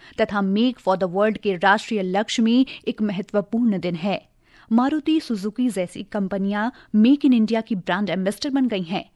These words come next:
प्रधानमंत्री ने कल गुजरात के हंसलपुर से मेड इन इंडिया बैटरी चालित इलेक्ट्रिक वाहन ई विटारा को झंडी दिखाई। ये वाहन यूरोप और जापान जैसे प्रमुख बाजारों सहित सौ से अधिक देशों में निर्यात किए जाएंगे।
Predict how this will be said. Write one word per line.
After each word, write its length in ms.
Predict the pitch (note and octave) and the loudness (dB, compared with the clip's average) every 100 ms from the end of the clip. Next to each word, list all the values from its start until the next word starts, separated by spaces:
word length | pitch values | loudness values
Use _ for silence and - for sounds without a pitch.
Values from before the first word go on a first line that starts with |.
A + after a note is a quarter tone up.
| - - | -20 -6
प्रधानमंत्री 580 | C4+ A3 C#4+ F4 D#4+ D#4+ | -2 0 0 0 -2 -2
ने 120 | E4 E4+ | -2 -2
कल 180 | B3+ F3 | -4 -6
गुजरात 460 | F#3+ F3+ F#3 F#3 | -6 -8 -8 -8
के 140 | - A3 | -6 -8
हंसलपुर 500 | E3+ F3+ F#3 - A3 | -6 -8 -8 -6 -8
से 280 | - A3+ - _ - - | -4 -6 -6 _ -12 0
मेड 380 | A3 A#3 D4 C4 | 4 4 2 0
इन 160 | A3 | -4
इंडिया 380 | G3+ G3+ G3 G3+ | -2 -2 -2 -4
बैटरी 340 | E3+ E3 E3+ F3 | -4 -6 -8 -12
चालित 480 | - F3+ F#3+ G#3+ F#3+ | -8 -6 -6 -6 -6
इलेक्ट्रिक 440 | F3+ F3 F3+ F3 | -6 -6 -10 -8
वाहन 380 | F3+ G3+ G3 F3 - - - | -6 -4 -4 -8 -10 -20 -2
ई 120 | D4 C#4+ | 0 2
विटारा 400 | A3 G3 F#3 F#3+ | 0 -2 -4 -4
को 300 | G3+ A3 A#3+ - | -2 -2 -2 -6
झंडी 300 | F#3 - C#4 | -6 0 0
दिखाई। 380 | F3 - G3 F3+ - _ _ - | 0 -6 -4 -4 -6 _ _ -6
ये 120 | A#3+ | -2
वाहन 440 | C4+ D#4 C#4+ F4 D#4+ | 0 0 -2 -4 -2
यूरोप 400 | G#3+ F#3+ G#3+ A#3+ | -4 -2 -4 -4
और 100 | C4+ | -6
जापान 520 | - F#3 E3 F3+ G3 | -6 -10 -8 -8 -6
जैसे 260 | G3+ E3+ F#3 | -6 -8 -10
प्रमुख 340 | - F3 F3+ F3 | -10 -10 -8 -8
बाजारों 580 | E3 F3 E3+ F3 F#3+ F#3 | -6 -6 -6 -8 -8 -10
सहित 440 | - G3 B3 - - - - - | -10 -10 -8 -10 -12 -16 -20 -14
सौ 200 | - D4+ | -6 -4
से 140 | D4+ D#4 | -4 -4
अधिक 300 | F3 G3+ - | -4 -6 -8
देशों 380 | D#3 F3+ F3+ B3+ | -6 -6 -4 -2
में 140 | B3 | -2
निर्यात 440 | A3+ F3 E3+ D3+ _ | -2 -4 -6 -8 _
किए 220 | F3+ G3+ | -6 -6
जाएंगे। 460 | A#3 A3 G#3+ A#3+ | -4 -4 -4 -4